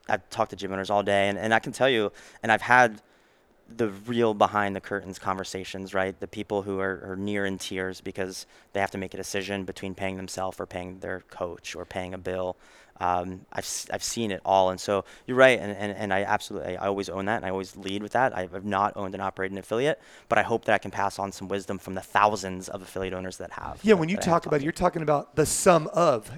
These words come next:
Speaker 2: and not
Speaker 1: Absolutely.
Speaker 2: some of, right?
Speaker 1: Well, <laughs> that's good.
Speaker 2: <laughs>
Speaker 1: The sum of, not some of. Um, <laughs> that's, that's funny. But the other thing I, I always like to point out to people, too, is that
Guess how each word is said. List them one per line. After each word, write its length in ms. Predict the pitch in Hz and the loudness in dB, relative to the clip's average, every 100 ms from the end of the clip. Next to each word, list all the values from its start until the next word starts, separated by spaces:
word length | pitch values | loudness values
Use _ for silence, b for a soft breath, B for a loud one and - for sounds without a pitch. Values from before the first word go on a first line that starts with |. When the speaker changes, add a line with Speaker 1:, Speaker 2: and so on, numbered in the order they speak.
| - | 0
Speaker 2:
and 180 | 139 | 2
not 120 | 165 165 | 6 6
Speaker 1:
Absolutely. 200 | - - | 4 -4
Speaker 2:
some 260 | - 208 139 | 4 4 4
of, 380 | 110 - - - | 0 -8 -8 2
right? 160 | 147 139 - | 2 2 6
Speaker 1:
Well, 140 | 170 | 8
<laughs> 120 | 185 185 | 12 12
that's 220 | 190 - | 12 12
good. 200 | 240 208 | 12 12
Speaker 2:
<laughs> 240 | 214 196 | 12 12
Speaker 1:
The 100 | 160 | 12
sum 340 | 156 170 156 147 | 12 12 12 12
of, 220 | 127 120 | 6 6
not 220 | 120 - | 4 4
some 180 | - 151 | 2 4
of. 180 | 98 - B B B | 4 0 B B B
Um, 240 | 117 117 | 10 10
<laughs> 80 | 123 | 6
that's, 240 | 135 - - | -4 0 4
that's 160 | - | 4
funny. 280 | - 110 107 | 4 2 2
But 320 | - 127 107 B B B _ _ _ _ - | 0 0 0 B B B _ _ _ _ -8
the 100 | 131 | 4
other 140 | 135 190 | 4 6
thing 200 | 139 117 | 4 4
I, 80 | 104 101 | 6 4
I 40 | |
always 180 | 104 104 | 2 0
like 80 | 104 | -4
to 80 | 104 | -4
point 180 | - 101 | 0 0
out 120 | 95 | 0
to 60 | 95 | -6
people, 200 | 104 101 | -8 -6
too, 200 | - 107 | -2 -2
is 160 | 101 | 2
that 160 | 101 | 0